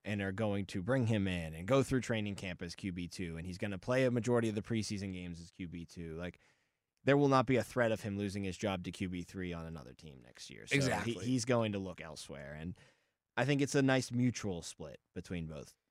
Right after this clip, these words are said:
Speaker 1: team and player.
Speaker 2: Yeah, I think Mason would have liked to have had more of a fair chance here in Pittsburgh,
Speaker 1: Of course,
Speaker 2: but
Speaker 1: 'cause
Speaker 2: at,
Speaker 1: the
Speaker 2: at
Speaker 1: team that
Speaker 2: this po-,
Speaker 1: drafted you, so.
Speaker 2: at this point, though, it's, it's pretty obvious. Don't burn any bridges on either side, though.
Speaker 1: Correct.
Speaker 2: On your way out.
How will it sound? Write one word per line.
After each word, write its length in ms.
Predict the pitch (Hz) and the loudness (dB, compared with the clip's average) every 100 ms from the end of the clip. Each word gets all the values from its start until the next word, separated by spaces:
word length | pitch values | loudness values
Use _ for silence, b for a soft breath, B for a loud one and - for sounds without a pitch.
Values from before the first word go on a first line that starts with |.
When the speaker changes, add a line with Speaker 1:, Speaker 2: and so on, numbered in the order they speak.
| _ | _
Speaker 1:
team 320 | - 131 117 110 | -2 2 2 -2
and 300 | 98 95 90 | -4 -6 -6
player. 380 | - 76 53 50 _ _ - | -8 -12 -14 -18 _ _ 2
Speaker 2:
Yeah, 280 | 165 180 175 | 8 10 10
I 100 | 175 | 8
think 200 | 180 180 | 6 4
Mason 380 | 160 160 151 160 | 6 4 4 6
would 100 | 151 | 6
have 140 | 135 | 6
liked 360 | 131 139 139 - | 6 6 6 2
to 120 | 147 | 2
have 140 | 143 127 | 2 4
had 240 | 135 127 | 4 6
more 200 | 127 131 | 6 6
of 80 | 131 | 6
a 60 | |
fair 420 | 123 - 135 135 131 | 2 4 6 8 6
chance 520 | - 139 143 151 - | 4 4 4 4 2
here 180 | 165 165 | 4 4
in 80 | |
Pittsburgh, 460 | 151 165 - 175 170 | 4 4 4 6 6
Speaker 1:
Of 60 | 139 | 8
course, 140 | 143 | 8
Speaker 2:
but 60 | 135 | 10
Speaker 1:
'cause 140 | 131 | 8
Speaker 2:
at, 60 | 135 | 8
Speaker 1:
the 60 | 170 | 8
Speaker 2:
at 20 | |
Speaker 1:
team 100 | 139 | 10
that 60 | |
Speaker 2:
this 120 | - - | 8 8
po-, 60 | |
Speaker 1:
drafted 360 | 117 113 - 95 | 8 6 2 -4
you, 220 | 92 90 | -2 -2
so. 160 | - 135 | -2 6
Speaker 2:
at 220 | 165 156 | 8 10
this 180 | 185 175 | 8 6
point, 420 | 139 175 175 156 | 2 6 6 8
though, 300 | 170 165 165 | 10 10 10
it's, 480 | 131 127 - - - 123 | 8 6 4 4 2 -2
it's 180 | 120 | -4
pretty 280 | - 143 135 | 0 4 8
obvious. 600 | 131 131 127 131 127 - - _ | 10 10 8 6 6 2 0 _
Don't 500 | 180 170 170 170 139 | 8 10 10 8 2
burn 240 | - 147 147 | 6 8 10
any 220 | 139 131 | 10 6
bridges 440 | 120 131 123 127 | 6 4 6 4
on 140 | 120 117 | 2 0
either 340 | 110 104 101 | -2 -4 -6
side, 340 | - - 78 92 | -8 -8 -8 -8
though. 240 | - - 113 | -12 -14 -16
Speaker 1:
Correct. 320 | - 87 73 - | -16 -14 -12 -2
Speaker 2:
On 120 | 123 | 2
your 120 | 120 | 2
way 160 | 110 95 | 2 -2
out. 200 | 73 60 | -6 -8